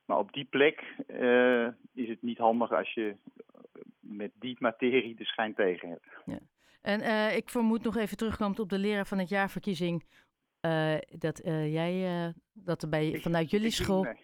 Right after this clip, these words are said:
Speaker 1: mee.
Speaker 2: heel, nee, vanuit jullie school doet er niemand mee. Maar er waren
Speaker 1: Nee.
Speaker 2: meerdere, hè? Dat vond ik
Speaker 1: Nou,
Speaker 2: heel
Speaker 1: dat
Speaker 2: mooi
Speaker 1: vond
Speaker 2: om
Speaker 1: ik,
Speaker 2: te
Speaker 1: dat vond ik inderdaad wel een mooie, dat iemand zei, "Mijn hele school wil ik nomineren."
Speaker 2: Ja, dat vond ik
Speaker 1: Eh,
Speaker 2: ook.
Speaker 1: zoiets, dat vind ik wel grappig. En,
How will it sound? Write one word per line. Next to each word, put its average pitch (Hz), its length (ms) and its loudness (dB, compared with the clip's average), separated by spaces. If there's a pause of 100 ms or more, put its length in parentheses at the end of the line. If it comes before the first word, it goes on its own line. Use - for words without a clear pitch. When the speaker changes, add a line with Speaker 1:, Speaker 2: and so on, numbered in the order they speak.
(140)
Speaker 1:
mee. 180 120 4
Speaker 2:
heel, 226 220 6
nee, 175 300 2
vanuit 185 320 0
jullie 233 180 2
school 208 260 0
doet 190 160 0
er 190 60 2
niemand 170 240 2
mee. 156 120 2
Maar 226 120 2
er 269 60 2
waren 262 240 4
Speaker 1:
Nee. 254 100 4
Speaker 2:
meerdere, 262 220 2
hè? 226 200 2 (440)
Dat 214 220 -2
vond 262 140 2
ik - 60 4
Speaker 1:
Nou, - 0 -
Speaker 2:
heel 247 100 4
Speaker 1:
dat 233 80 4
Speaker 2:
mooi 262 160 4
Speaker 1:
vond 226 140 0
Speaker 2:
om 226 60 0
Speaker 1:
ik, - 60 -10
Speaker 2:
te - 80 -20 (180)
Speaker 1:
dat 147 180 2
vond 160 140 4
ik 139 60 -2
inderdaad 147 260 4
wel 143 100 4
een 139 60 0
mooie, 143 300 6
dat 110 140 -2
iemand 117 300 -12
zei, 117 240 2 (120)
"Mijn 113 200 -6
hele 113 220 -4
school 127 280 -6
wil 120 120 -6
ik 101 80 -10
nomineren." 101 520 -6
Speaker 2:
Ja, 247 140 2 (220)
dat 254 180 0
vond 220 140 -4
ik 220 40 0
Speaker 1:
Eh, 233 80 0
Speaker 2:
ook. - 100 -12
Speaker 1:
zoiets, 123 500 -8
dat 127 200 4
vind 135 120 0
ik 123 40 -4
wel 127 100 4
grappig. 123 440 2
En, 113 340 -2